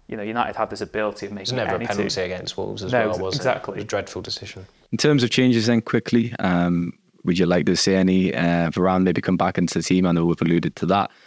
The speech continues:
Speaker 3: And I've just wrote my lunch piece, piece actually about Kobbie Mainoo, who has now had a few games under his belt for the academy.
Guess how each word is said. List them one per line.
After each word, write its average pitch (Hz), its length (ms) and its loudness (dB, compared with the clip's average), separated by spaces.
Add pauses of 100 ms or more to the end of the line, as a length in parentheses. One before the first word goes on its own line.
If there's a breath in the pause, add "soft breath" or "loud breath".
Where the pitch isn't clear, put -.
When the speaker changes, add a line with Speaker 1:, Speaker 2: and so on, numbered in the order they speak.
(180 soft breath)
Speaker 3:
And 110 100 2
I've 120 120 2
just 107 200 0
wrote 107 100 4
my 95 120 2
lunch 92 260 2
piece, 92 260 0 (200)
piece - 340 0
actually - 300 0
about - 180 -2
Kobbie - 240 2
Mainoo, 90 320 2 (140)
who 87 280 0 (380)
has 90 420 0
now 110 400 4
had - 220 -2
a - 20 2
few 90 200 0
games 107 380 2
under 92 180 4
his 85 100 2
belt - 240 -2
for - 80 -2
the 87 80 2
academy. 87 460 0